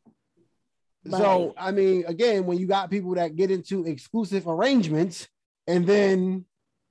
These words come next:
Speaker 1: you know, figure, try to figure out why they, they start feeling weird if they, you know, see old boy hanging out with some other bitch or vice versa, well, that's kinda why. <laughs> Like, so, I mean,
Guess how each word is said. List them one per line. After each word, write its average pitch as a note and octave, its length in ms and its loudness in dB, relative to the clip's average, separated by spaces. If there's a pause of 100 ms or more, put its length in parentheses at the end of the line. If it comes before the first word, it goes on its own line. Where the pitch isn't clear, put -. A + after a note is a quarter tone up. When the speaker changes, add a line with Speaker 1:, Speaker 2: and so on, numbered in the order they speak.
Speaker 1:
you E3 100 -6
know, F3 420 -2 (1700)
figure, F3+ 340 -2
try F3+ 140 2
to E3 40 -2
figure F3+ 200 0
out E3+ 180 0
why F3+ 300 4
they, F3 220 0
they E3+ 180 -2
start E3+ 240 0
feeling F3+ 240 2
weird G3 340 2
if D#3 60 -8
they, E3+ 260 -4 (140)
you F3 100 -2
know, D#3+ 300 -4 (260)
see F#3 240 -2
old F3 180 4
boy F3+ 460 2 (400)
hanging F#3 240 0
out F3 140 0
with E3+ 120 -2
some F3+ 120 -2
other E3+ 120 0
bitch A3 420 0
or E3+ 500 -2
vice F3+ 240 2
versa, F3+ 480 0 (520)
well, A4+ 160 -8
that's A#4+ 140 -2
kinda D4+ 240 2
why. A3+ 220 2 (140)
<laughs> - 140 -20
Like, G#3 580 -2 (2000)
so, E3+ 600 -4
I F#3+ 100 -6
mean, G3 400 -2